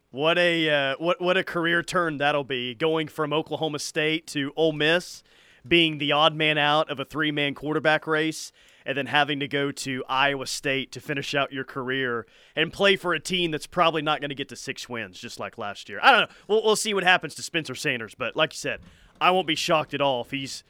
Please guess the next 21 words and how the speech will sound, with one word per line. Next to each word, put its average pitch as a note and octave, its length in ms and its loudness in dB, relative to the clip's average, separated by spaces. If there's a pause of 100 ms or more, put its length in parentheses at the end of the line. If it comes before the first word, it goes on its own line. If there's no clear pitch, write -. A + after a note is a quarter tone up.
(420)
playing F#3+ 440 4
outside F3+ 520 4
of D3 60 -4
the C#3+ 160 -2
S - 180 -4
E B2 60 -6
C A#2 260 -8
this A2 200 -12
coming G#2+ 260 -8
season G2 340 -12
because C3 300 -8
he A#3+ 120 0
graduates D#3+ 840 2
in B2 240 -6
August. F#3 580 0
I - 220 -20
think F#3 100 -10
he F#3+ 60 -12
graduates F#3+ 520 4
in C#3 80 -4
August, D#3+ 440 2